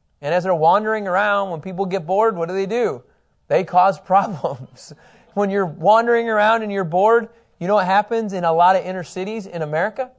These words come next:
People steal. We've seen it over and over, over again in really rough parts of town.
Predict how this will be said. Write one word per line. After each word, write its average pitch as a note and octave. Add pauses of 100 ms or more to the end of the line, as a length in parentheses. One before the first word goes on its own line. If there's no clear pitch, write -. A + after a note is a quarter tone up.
People D#3
steal. - (680)
We've G3+
seen G#3
it F3
over F#3+
and D#3+
over, D3+ (180)
over F#3+
again A#2+ (240)
in E3
really A3+
rough F#3+
parts E3+
of D3+
town. F#3+